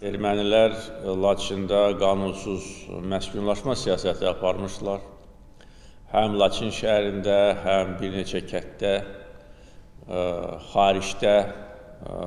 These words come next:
yaşamış ermənilər ora gətirilmiş və, ə, orada yerləşdirilmişdir. Bu, bütün beynəlxalq konvensiyalara görə hərbi cinayət sayılır. Əfsuslar olsun ki,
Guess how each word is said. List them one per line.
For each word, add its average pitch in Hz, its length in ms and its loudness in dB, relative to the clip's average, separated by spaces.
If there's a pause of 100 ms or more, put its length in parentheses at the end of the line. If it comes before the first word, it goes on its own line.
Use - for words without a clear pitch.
(160)
yaşamış 95 640 0 (260)
ermənilər 98 800 2 (640)
ora 95 240 -2
gətirilmiş 98 840 -4 (880)
və, 95 340 2
ə, 104 560 0 (240)
orada 95 320 -2
yerləşdirilmişdir. 92 1120 -4 (1000)
Bu, 113 400 -2
bütün 147 400 -4
beynəlxalq 101 880 0
konvensiyalara 95 880 -2
görə 90 360 0 (260)
hərbi 98 340 2
cinayət 101 560 0 (320)
sayılır. 95 560 -2 (800)
Əfsuslar 113 480 2
olsun 104 400 0
ki, 107 160 -4